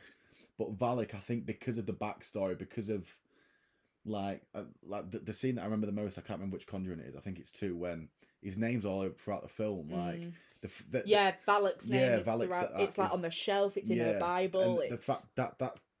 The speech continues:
Speaker 1: more scary because he's always, that he's been there the whole time, you just,
Speaker 2: Did
Speaker 1: you just did not know.
Speaker 2: Did you notice it the first time you watched
Speaker 1: No,
Speaker 2: the film,
Speaker 1: no,
Speaker 2: that
Speaker 1: I,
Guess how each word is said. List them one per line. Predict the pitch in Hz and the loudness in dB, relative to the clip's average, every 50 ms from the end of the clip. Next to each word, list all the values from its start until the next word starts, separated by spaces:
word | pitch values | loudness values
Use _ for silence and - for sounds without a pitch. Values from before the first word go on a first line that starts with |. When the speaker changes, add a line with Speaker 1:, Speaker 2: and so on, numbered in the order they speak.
| - | -6
Speaker 1:
more | 117 120 123 120 120 120 107 | -2 0 2 2 2 2 0
scary | - - - 107 101 95 | -2 -4 -4 -2 -2 -2
because | 82 101 - - 92 | -2 -4 -6 -6 -4
he's | 101 95 95 | -4 0 0
always, | 104 104 107 107 104 101 98 90 - | 4 6 6 6 6 4 2 0 -2
that | - - | -4 -4
he's | - 104 | -4 -2
been | - 113 110 110 | 0 0 2 2
there | 104 101 98 | 2 0 0
the | 92 90 | -2 -4
whole | - 95 95 98 90 | -2 -2 -2 -2 -2
time, | - - 95 98 98 92 90 | -4 -4 -4 -2 -2 -2 -4
you | 85 | -4
just, | 85 - | -6 -6
Speaker 2:
Did | 269 247 247 | -8 -8 -6
Speaker 1:
you | - 104 98 | -6 -6 -4
just | 95 90 - | -4 -4 -6
did | - 98 87 92 | -4 -4 -4 -4
not | 95 87 - | -4 -6 -6
know. | 85 92 90 90 62 58 | -6 -6 -6 -6 -6 -6
Speaker 2:
Did | - 240 - | -6 -4 -4
you | 294 285 | -2 -2
notice | 277 294 285 - - 208 - 202 | 0 0 0 0 0 -2 -2 -2
it | 170 - - | -4 -4 -4
the | 170 | -6
first | - - 185 185 185 - | -2 -2 -2 -2 -2 -4
time | 185 180 185 | -8 -6 -4
you | 185 | -4
watched | 185 180 104 113 | -4 -2 0 2
Speaker 1:
No, | 123 127 127 123 | 4 4 4 6
Speaker 2:
the | 208 | 6
film, | 196 - | 6 6
Speaker 1:
no, | - 180 | 6 4
Speaker 2:
that | - 95 | 2 2
Speaker 1:
I, | - | 2